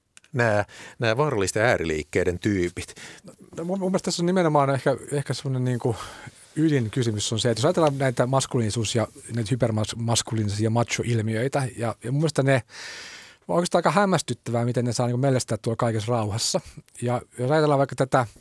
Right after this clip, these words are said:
Speaker 2: vapaaotteluilmiötä, <laughs> jota on tässä niinku suurella hämmennyksellä niinku seurannut, ja sitä hiljaisuutta, mikä sen ympärillä on. Että Hesarissa on ollut yksi nyrkkeilijämies, joka on ollut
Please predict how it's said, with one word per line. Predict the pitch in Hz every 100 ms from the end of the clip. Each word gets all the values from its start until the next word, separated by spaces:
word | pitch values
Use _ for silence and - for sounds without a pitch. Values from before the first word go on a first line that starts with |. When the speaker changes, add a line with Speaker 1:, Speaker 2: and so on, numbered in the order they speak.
| - - - - - _ 180
Speaker 2:
vapaaotteluilmiötä, | 196 160 131 113 127 - 120 117 131 120 92 120 - - - - -
<laughs> | - - - -
jota | 123 135
on | 120
tässä | 120 -
niinku | 113
suurella | 151 135 120
hämmennyksellä | 123 127 110 107 - 110
niinku | 107
seurannut, | - 180 160 127 117 113
ja | -
sitä | - 156 139
hiljaisuutta, | 139 196 131 110 107 - 107 -
mikä | 113 -
sen | 113
ympärillä | 123 107 101 104
on. | 110 113
Että | 104 -
Hesarissa | 139 208 165 139
on | 127
ollut | 127
yksi | 196 - 165
nyrkkeilijämies, | 156 - 135 123 123 120 113
joka | -
on | 117
ollut | 123